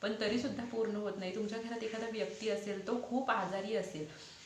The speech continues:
म्हणजे तुम्हाला त्याची गॅरंटीसुद्धा नसेल, अशा व्यक्ती असतील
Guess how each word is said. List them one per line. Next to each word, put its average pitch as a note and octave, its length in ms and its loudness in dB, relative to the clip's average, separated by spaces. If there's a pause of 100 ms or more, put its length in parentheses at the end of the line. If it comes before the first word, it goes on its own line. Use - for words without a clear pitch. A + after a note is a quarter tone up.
म्हणजे G#3+ 200 2
तुम्हाला A#3+ 220 4
त्याची A#3+ 180 2
गॅरंटीसुद्धा G#3+ 920 0
नसेल, F3 480 2
अशा A#3 240 2
व्यक्ती G#3+ 380 0
असतील F3+ 400 0